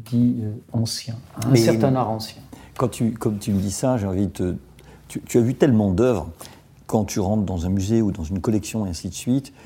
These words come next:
Speaker 2: c'est, et que tu connais les artistes, comment, co-, que, ta curiosité, elle est attirée par l'œuvre. Comment tu fais le lien entre l'œuvre et l'artiste ? Si tu veux, tu peux, euh,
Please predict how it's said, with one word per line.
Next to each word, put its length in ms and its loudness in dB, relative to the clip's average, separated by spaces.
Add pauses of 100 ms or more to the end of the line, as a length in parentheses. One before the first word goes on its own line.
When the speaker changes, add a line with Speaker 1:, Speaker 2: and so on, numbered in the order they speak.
(160)
Speaker 2:
c'est, 300 2 (160)
et 80 -4
que 100 -6
tu 160 -8
connais 220 -2
les 180 -2
artistes, 460 -10 (360)
comment, 300 0 (240)
co-, 240 -10
que, 80 -4
ta 240 -2
curiosité, 840 -2
elle 120 -2
est 60 -2
attirée 340 -4
par 220 -4
l'œuvre. 440 -4 (800)
Comment 200 2
tu 120 -6
fais 120 2
le 120 4
lien 220 2
entre 300 -4
l'œuvre 340 0
et 60 -2
l'artiste ? 680 -8
Si 120 -20
tu 140 -12
veux, 160 0
tu 140 -12
peux, 160 -6
euh, 300 2